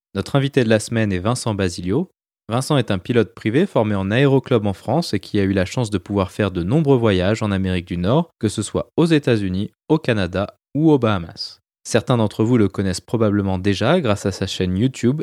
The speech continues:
et son blog où on peut retrouver des vidéos retraçant ses voyages exceptionnels. Avant de passer à l'interview, je pense qu'il est utile de prendre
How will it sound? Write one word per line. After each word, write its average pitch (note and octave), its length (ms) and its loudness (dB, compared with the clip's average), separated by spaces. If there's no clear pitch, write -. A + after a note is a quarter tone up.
et F3 80 2
son C#3 200 0
blog G2+ 340 2
où A2 80 -2
on G2 60 2
peut - 120 0
retrouver A#2 460 2
des F#2+ 140 0
vidéos G#2+ 340 2
retraçant A#2+ 600 0
ses - 140 -4
voyages F#2+ 440 2
exceptionnels. - 500 -8
Avant A2+ 200 2
de G#2 80 4
passer A#2+ 320 0
à A2+ 40 4
l'interview, G2+ 540 0
je D3+ 120 0
pense G#2+ 260 -2
qu'il F#2+ 160 -4
est - 160 -2
utile B2 260 -2
de G#2 80 2
prendre - 380 -4